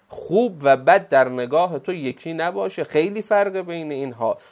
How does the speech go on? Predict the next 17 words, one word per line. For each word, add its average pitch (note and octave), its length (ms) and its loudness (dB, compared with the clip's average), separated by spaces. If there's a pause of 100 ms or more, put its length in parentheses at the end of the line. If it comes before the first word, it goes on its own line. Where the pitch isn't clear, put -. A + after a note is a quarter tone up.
تو A3+ 140 8
باید G#3 720 6
بین G#3 400 6
خوب F3 480 0
و E3+ 140 6
بد G3+ 300 6
را G3 200 8
فاصله E3+ 640 6
بندازی، G3 540 2
خوبها D#3+ 420 4
رو G#3 120 4
تشویق E3 640 0
کن F#3 420 4 (320)
که C#3 80 -4
این F#3 160 0 (140)
تشویق B2+ 640 -6
تو D#3 300 2